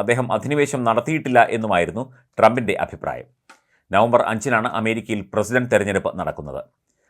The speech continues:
അതിനിടെ ട്രംപിന് ഔദ്യോഗിക കാര്യങ്ങളുമായി ബന്ധപ്പെട്ട് പ്രോസിക്യൂഷൻ പരിരക്ഷയുണ്ടെന്ന് സുപ്രീം കോടതി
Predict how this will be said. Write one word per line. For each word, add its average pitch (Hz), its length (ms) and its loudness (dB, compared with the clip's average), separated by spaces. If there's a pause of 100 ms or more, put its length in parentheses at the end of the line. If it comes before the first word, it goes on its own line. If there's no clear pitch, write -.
(140)
അതിനിടെ 120 320 6 (140)
ട്രംപിന് 123 340 4 (160)
ഔദ്യോഗിക 143 440 0 (100)
കാര്യങ്ങളുമായി 127 580 6
ബന്ധപ്പെട്ട് 107 400 0 (340)
പ്രോസിക്യൂഷൻ 151 680 4
പരിരക്ഷയുണ്ടെന്ന് 123 680 2 (100)
സുപ്രീം 135 300 0
കോടതി 117 240 2